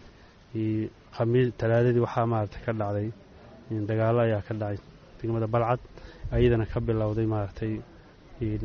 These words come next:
meel la xiraayay oo maaragtay biyo ay buq, ay beero biyo hadda ka hor ay ka jabsatay. Aday laba beelood oo walaalaa ayagana maaragtay meesha ku dagaalay.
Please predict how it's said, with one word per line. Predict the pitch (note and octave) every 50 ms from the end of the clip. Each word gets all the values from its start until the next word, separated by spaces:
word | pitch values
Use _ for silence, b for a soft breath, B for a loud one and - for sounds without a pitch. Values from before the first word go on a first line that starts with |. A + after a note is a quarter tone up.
| G#2+ G2 G2
meel | A#2 A#2+ B2+ B2
la | A#2
xiraayay | - - - A#2+ A#2 A2 A2 A2+ A2+ A#2
oo | A2 G#2+ G#2+ G#2+
maaragtay | A2 A2+ G#2+ G#2 - - - G#2+ G2+
biyo | G#2+ A2 A2 A2+ A#2 A#2+ A#2+ - - -
ay | A2+ G#2+ G#2 G2+
buq, | A2 B2+ B2 - - C3 A2+
ay | A2+ A2
beero | A2 A2+ A2+ A2+ A#2+ A#2
biyo | A2+ A2+ A2+ A#2 G#2+
hadda | G#2+ A2 G#2 A2
ka | G2+ - -
hor | A2 G#2 - G2+
ay | G#2 G2+ G2+ G#2 A2 - B B B B B B B B B -
ka | - - B2+
jabsatay. | A#2 A#2+ A2 - - A2 - - B2+ B2+ C3 D3 - B B B B B B
Aday | A#2 A#2 A#2+ A#2
laba | A#2 A#2+ B2+ B2+
beelood | A#2+ A#2+ A#2 A2+ A2+ A2+ A2+
oo | A2+ A2 G#2+
walaalaa | G#2+ G#2+ G#2+ A2+ A2+ A2
ayagana | A2 A2 A2+ A2+ G#2+ A2
maaragtay | G#2+ A2 G#2+ G2+ - - A2 A2
meesha | A2+ G#2+ - - A2
ku | - A#2
dagaalay. | A2 A2+ G#2+ G#2+ G#2+ A2 A2 A2+ A2+